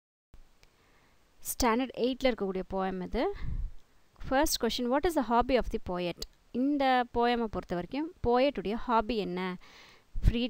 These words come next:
டைமில் என்ன பண்ணுவார் அப்படின்னா, the hobby of the poet is reading. கொஷின்லேருந்து ஆன்சர் எடுத்துக்கிறோம். What did ஆர்ச்சர் மீன்? ஆர்ச்சர் அப்படின்ற வார்த்தைக்கு என்ன மீனிங் கேட்டிருக்காங்க. ஆர்ச்சர் மீன்ஸ் ஓப்பன், ஓப்பன் ஆகிருக்கிறது.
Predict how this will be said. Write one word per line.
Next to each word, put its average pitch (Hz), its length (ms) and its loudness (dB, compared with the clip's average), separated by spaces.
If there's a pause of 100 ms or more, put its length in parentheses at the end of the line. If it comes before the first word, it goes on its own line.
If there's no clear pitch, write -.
டைமில் 208 300 2
என்ன 202 240 0
பண்ணுவார் 175 340 -2
அப்படின்னா, 185 460 -6
the 277 120 0
hobby 233 280 2
of 240 140 0
the 233 140 -4
poet 190 300 0 (100)
is 349 200 2 (100)
reading. 185 340 -4 (800)
கொஷின்லேருந்து 220 520 0
ஆன்சர் 190 300 -4
எடுத்துக்கிறோம். - 420 -10 (300)
What 330 200 4
did 415 200 4
ஆர்ச்சர் 220 400 6
மீன்? 202 300 0 (120)
ஆர்ச்சர் 277 380 4
அப்படின்ற 214 400 2
வார்த்தைக்கு 185 440 -2
என்ன 254 180 2
மீனிங் 202 440 0
கேட்டிருக்காங்க. 180 520 -8 (240)
ஆர்ச்சர் 254 420 2
மீன்ஸ் 214 340 -2
ஓப்பன், 180 480 -4 (640)
ஓப்பன் 208 360 -2
ஆகிருக்கிறது. 185 580 -6